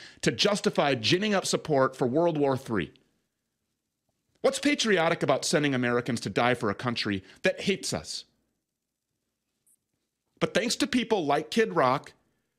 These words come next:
thanks to people like Laura Loomer, the ones who plaster themselves all over T V screens or pull them up on stage at political rallies,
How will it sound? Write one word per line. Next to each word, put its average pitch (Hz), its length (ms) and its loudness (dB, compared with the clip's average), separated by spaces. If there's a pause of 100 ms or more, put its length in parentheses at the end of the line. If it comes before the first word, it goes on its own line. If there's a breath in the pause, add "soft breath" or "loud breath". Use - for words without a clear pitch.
(180)
thanks 196 220 -2
to 240 100 -2
people 214 280 0
like 170 200 0
Laura 139 360 0
Loomer, 147 340 0
the 135 80 0
ones 135 240 0
who 123 80 -2
plaster 165 460 -2
themselves 160 460 0
all 147 220 2
over 165 140 2
T 160 240 0
V 147 160 2
screens 135 520 0 (340 loud breath)
or 120 100 4
pull 160 260 0
them 180 160 -2
up 175 140 0
on 160 100 0
stage 151 320 0
at - 80 -8
political 143 380 0
rallies, 120 440 2